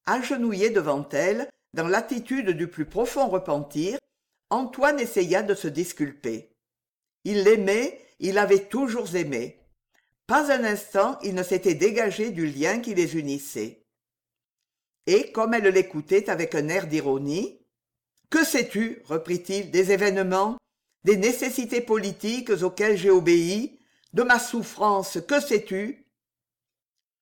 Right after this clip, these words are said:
Mais elle s'obstinait. « Si tu m'avais aimé vraiment ! » Il ne la laissa pas achever. Remis debout par un élan de tout son être,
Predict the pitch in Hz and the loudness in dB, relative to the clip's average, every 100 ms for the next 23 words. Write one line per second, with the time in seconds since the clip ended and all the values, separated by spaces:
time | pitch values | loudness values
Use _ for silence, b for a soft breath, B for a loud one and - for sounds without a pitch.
0 | _ _ _ - 151 214 226 175 175 - | _ _ _ -8 0 0 0 -2 -2 -4
1 | 170 - 160 143 117 123 - _ _ _ | -6 -6 -6 -6 -6 -10 -14 _ _ _
2 | _ _ _ - 330 339 302 254 240 240 | _ _ _ 2 2 4 4 4 4 4
3 | 240 226 254 311 - 190 254 220 262 311 | 4 2 2 2 0 0 2 4 4 2
4 | 339 - _ _ _ _ _ _ _ _ | -2 -16 _ _ _ _ _ _ _ _
5 | _ _ _ - 160 180 180 185 185 180 | _ _ _ -6 -2 2 4 4 2 0
6 | 170 - 226 233 220 202 160 123 120 _ | -2 2 2 2 -2 -4 -2 -2 -4 _
7 | _ _ _ _ - 135 208 220 202 147 | _ _ _ _ -10 0 2 2 0 0
8 | 269 185 285 294 185 185 180 185 180 226 | 0 0 -2 0 0 2 2 2 2 0
9 | 175 160 - - 156 170 165 202 202 | -2 -4 -6 -2 -2 0 0 0 -2